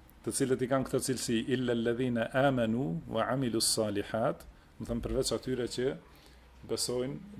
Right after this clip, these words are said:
bëjnë vepra të mira, "Wa tawasaw bil haqq", edhe porosisin njëri tjetrin, ose e thrasin njëri tjetrin për me të vërtetën, do të thonë, ja përkujtojnë të vërtetën, i urdhrojnë për të bë njëri tjetrin, e urdhrojnë për të bë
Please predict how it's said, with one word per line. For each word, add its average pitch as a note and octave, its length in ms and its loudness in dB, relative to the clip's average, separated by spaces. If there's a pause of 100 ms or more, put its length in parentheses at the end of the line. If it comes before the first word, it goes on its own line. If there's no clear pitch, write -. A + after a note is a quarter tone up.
bëjnë B2 220 -2
vepra A#2+ 300 -2
të A#2 120 -10
mira, C3+ 380 0 (420)
"Wa B2+ 120 2
tawasaw C#3+ 640 8
bil A#2+ 140 2
haqq", - 460 6 (240)
edhe B2+ 380 4
porosisin B2+ 640 0
njëri A2 220 0
tjetrin, A2 500 -4 (340)
ose A2+ 240 0
e A2+ 40 0
thrasin A#2 480 0
njëri G#2 200 0
tjetrin A#2 440 -2
për A#2+ 260 0 (460)
me A2 80 0
të - 160 -2
vërtetën, A#2+ 500 6 (260)
do A2 140 -6
të A2 100 -4
thonë, A#2+ 280 -2 (520)
ja A#2+ 120 0
përkujtojnë A#2+ 520 0
të G#2 100 -4
vërtetën, B2 520 2 (420)
i A2 80 6
urdhrojnë B2 540 6 (100)
për - 160 -2
të G#2 120 -14
bë A#2 100 8 (600)
njëri A#2 240 4
tjetrin, A2+ 400 0
e A#2 80 0
urdhrojnë A2 400 0
për G#2 120 -4
të G#2 80 -6
bë A2 60 -2